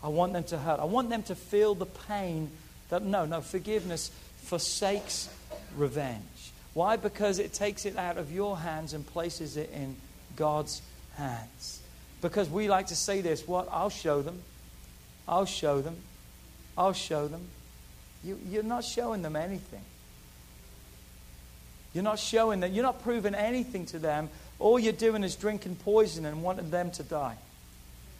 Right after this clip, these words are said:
And you're the one that's been showed up. You're the one that's suffering.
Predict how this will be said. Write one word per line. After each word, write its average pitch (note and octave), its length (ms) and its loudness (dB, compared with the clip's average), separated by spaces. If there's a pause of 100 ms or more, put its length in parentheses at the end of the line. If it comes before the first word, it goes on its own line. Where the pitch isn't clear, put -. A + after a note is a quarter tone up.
(220)
And D3+ 180 -2
you're B3 160 10
the A3 100 10
one G#3 300 4
that's F#3+ 180 -2
been F3+ 240 -2
showed F3 540 4
up. F3 420 0
You're G3 280 6
the G#3+ 100 8
one F#3+ 320 0
that's D#3+ 160 -4
suffering. E3+ 640 -2